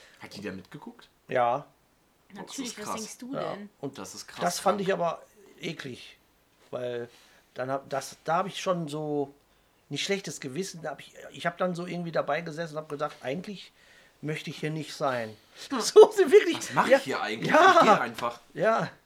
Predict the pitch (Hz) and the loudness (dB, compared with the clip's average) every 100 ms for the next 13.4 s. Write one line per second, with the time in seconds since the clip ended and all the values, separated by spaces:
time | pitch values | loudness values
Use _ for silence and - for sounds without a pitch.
0 | _ - 143 170 196 180 - 262 170 131 | _ -12 -6 -4 -4 -6 -6 -4 -4 -4
1 | 127 117 117 113 117 139 135 - 165 160 | -8 -6 -6 -6 -12 -14 -16 -12 -12 -10
2 | 208 - 185 180 - 143 147 - 156 135 | -12 -6 -4 -4 -6 -12 -16 -12 -12 -8
3 | 233 320 240 120 127 117 123 120 - - | -2 0 -2 -6 -10 -10 -14 -16 -18 -20
4 | - - - 170 196 269 233 151 139 - | -20 -20 -2 6 6 6 6 6 2 -4
5 | _ _ _ _ - 139 170 _ _ _ | _ _ _ _ -12 -10 -12 _ _ _
6 | _ _ _ _ _ _ _ - 117 117 | _ _ _ _ _ _ _ -14 -8 -8
7 | 127 123 117 113 120 123 107 95 - 214 | -6 -6 -4 -2 -4 -6 -10 -14 -20 -20
8 | 202 208 247 233 220 220 208 - 208 202 | -20 -18 -18 -16 -18 -20 -20 -20 -20 -20
9 | 214 - - 196 _ _ - - - _ | -20 -20 -20 -20 _ _ -20 -20 -20 _
10 | _ - 147 139 147 165 165 165 147 139 | _ -4 -2 -2 -4 -2 -4 -4 -10 -4
11 | 135 131 131 131 - 135 - 135 - - | -2 -2 -2 -6 -10 -14 -12 -12 -12 -12
12 | 139 131 131 120 127 147 156 127 120 120 | -10 -10 -10 -10 -6 -4 -4 -6 -6 -6
13 | 117 123 196 | -6 -6 -8